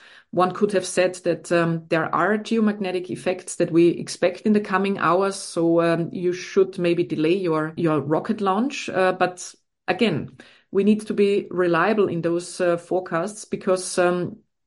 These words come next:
I'm not sure if Elon Musk would say, "Yes, I leave my rocket down," uh, because, uh, of some forecast that might happen with a percentage that is very low. So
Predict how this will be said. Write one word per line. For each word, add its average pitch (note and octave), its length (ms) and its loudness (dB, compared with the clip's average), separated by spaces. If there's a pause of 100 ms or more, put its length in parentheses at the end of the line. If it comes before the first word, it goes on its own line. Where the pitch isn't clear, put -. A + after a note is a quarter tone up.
(300)
I'm F3+ 140 2
not G3 120 0
sure G3 180 4
if F3+ 140 2
Elon F#3 300 0
Musk D#3+ 340 -2
would E3+ 220 0
say, - 180 0
"Yes, F3 400 0
I E3 160 0
leave F#3+ 280 0
my E3+ 120 -4
rocket E3 520 -4
down," F3 420 -2
uh, E3 260 -2
because, E3 460 -4
uh, D#3 300 0
of F3 140 2
some F#3 260 2
forecast F#3+ 500 2
that - 200 -2
might D3+ 380 0
happen F#3 720 -2
with F3 360 2
a E3+ 440 4
percentage E3+ 720 -2
that D#3+ 160 4
is - 420 -4
very D#3+ 400 2
low. F3 380 4 (460)
So F#3 560 2